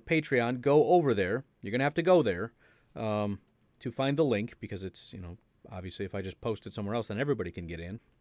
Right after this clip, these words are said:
If you'd like to be a part of that little group, all you gotta do is pay a dollar a month. It's that simple, folks. Patreon dot com forward slash pack underscore daddy. I had some people in the Discord encouraging me to find a different platform because nobody seems to like Patreon. If you know of something, let me know.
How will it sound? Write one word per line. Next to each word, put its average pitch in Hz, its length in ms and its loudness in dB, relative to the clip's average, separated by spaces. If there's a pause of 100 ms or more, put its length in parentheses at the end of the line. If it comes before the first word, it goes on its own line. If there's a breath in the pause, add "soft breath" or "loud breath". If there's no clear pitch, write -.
If 240 160 0
you'd 165 80 2
like 143 140 6
to - 80 -10
be 123 100 2
a 107 60 2
part 175 180 2
of 175 60 -2
that 107 140 2
little 98 160 -2
group, 95 260 -4
all 156 160 2
you 156 80 2
gotta 143 160 2
do 170 360 2 (1000)
is - 60 -20
pay 127 140 -2
a 113 60 0
dollar 113 280 -2
a 123 40 -4
month. 143 320 -6 (260)
It's - 80 -18
that 151 200 6
simple, 165 240 0
folks. 151 260 2
Patreon 151 400 0
dot 120 160 0
com 139 240 -4
forward 104 180 -4
slash 104 260 -4
pack 113 240 -6
underscore 107 400 -6
daddy. 113 360 -2 (260 soft breath)
I 127 60 -2
had 127 120 2
some 147 180 2
people 135 280 0
in 131 220 0
the 117 100 -2
Discord 123 420 0
encouraging 123 600 0
me 120 80 2
to 113 80 -2
find 120 340 -2
a 117 80 -6
different 127 340 -4
platform 107 440 -4
because 110 220 -6
nobody 143 340 0
seems 120 280 -6
to 113 60 -6
like 101 200 -2
Patreon. 123 580 -4 (380)
If 147 120 -6
you 135 80 0
know 170 200 12
of 135 100 8
something, 151 280 2
let 135 140 6
me 120 120 2
know. 175 400 6